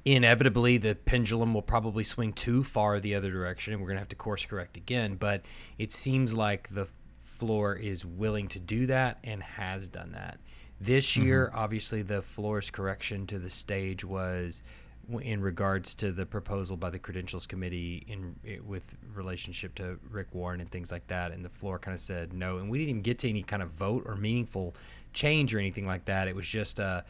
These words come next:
Speaker 1: "You need to, yeah, we need to come back,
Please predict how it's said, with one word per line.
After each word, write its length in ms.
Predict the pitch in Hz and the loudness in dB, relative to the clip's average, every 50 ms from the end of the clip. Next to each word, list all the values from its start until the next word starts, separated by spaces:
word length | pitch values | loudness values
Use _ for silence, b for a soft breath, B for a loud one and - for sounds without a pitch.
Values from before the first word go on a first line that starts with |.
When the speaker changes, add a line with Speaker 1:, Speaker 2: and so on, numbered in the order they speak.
| B B B B B B B B B - | B B B B B B B B B -8
Speaker 1:
"You 260 | 113 113 113 117 117 | -4 -2 0 2 2
need 160 | 117 113 107 92 | 2 2 2 2
to, 360 | 101 90 90 87 82 82 87 - - - - - - - - - - - - - - - | 0 0 0 -2 -2 -4 -6 -8 -14 -18 -18 -18 -20 -20 -20 -20 -20 -20 -20 -18 -16 -14
yeah, 220 | - 110 107 - - | -12 -12 -10 -10 -8
we 180 | - 104 110 110 | -4 -2 0 0
need 160 | 107 101 90 | 0 0 -2
to 160 | 95 90 87 | -2 -2 -4
come 280 | 82 - - 113 101 95 | -4 -4 -2 -2 0 2
back, 300 | 92 92 85 87 - - | 2 2 2 0 -2 -6